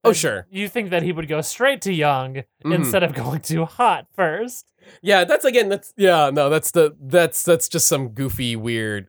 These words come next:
Speaker 1: uh, Oedipus joking <laughs> going
Speaker 2: Yeah.
Speaker 1: on right now.
Speaker 2: Um,
Speaker 1: Um,
Speaker 2: but much to, to Marty's fright,
Speaker 1: Yeah.
Speaker 2: she also thinks he is quite hot.
Speaker 1: Yeah, and this <laughs>
Speaker 2: She's never seen purple underwear before.
Speaker 1: No, no. And refers to him as consist-,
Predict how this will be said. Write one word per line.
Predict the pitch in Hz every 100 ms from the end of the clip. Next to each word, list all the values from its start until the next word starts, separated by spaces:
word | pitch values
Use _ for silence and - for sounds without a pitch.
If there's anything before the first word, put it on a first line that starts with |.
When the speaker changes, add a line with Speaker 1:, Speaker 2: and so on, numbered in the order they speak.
| -
Speaker 1:
uh, | 107 101
Oedipus | 107 104 - 98
joking | - 107 131 226
<laughs> | 190
going | 240 -
Speaker 2:
Yeah. | 220 220 262
Speaker 1:
on | 262 240
right | 262 - 180 233 -
now. | 202 - 180 151 _ 165 120 165
Speaker 2:
Um, | 165 151 160 160 160
Speaker 1:
Um, | 160 _ _ _ -
Speaker 2:
but | 254 226 185 151 _ _ _ _ _
much | 143 143 165 -
to, | 147 123 123
to | - 131
Marty's | 127 131 127 117 113 - -
fright, | 180 151 131 - _ -
Speaker 1:
Yeah. | 127 117 87
Speaker 2:
she | - 202 185
also | 165 - 160
thinks | - 139 131 113
he | 214 202
is | 165 -
quite | 165 139
hot. | 135 135 165 - 170
Speaker 1:
Yeah, | 190 175
and | 151 139 135
this | 165 185
<laughs> | - - - - - - 719 - 719 _ - - - 571 622 - 554 - _ _ _ _ _ _ _ _ - 698 - - - -
Speaker 2:
She's | 185
never | 240 175
seen | 139 165 147
purple | 165 151 147
underwear | 226 175 123 113
before. | 123 - 127 143
Speaker 1:
No, | 190 208 247 170 135 131
no. | 151 190 170 120 - -
And | 147
refers | 147 190 226 -
to |
him | 160
as | 131
consist-, | 196 202 - -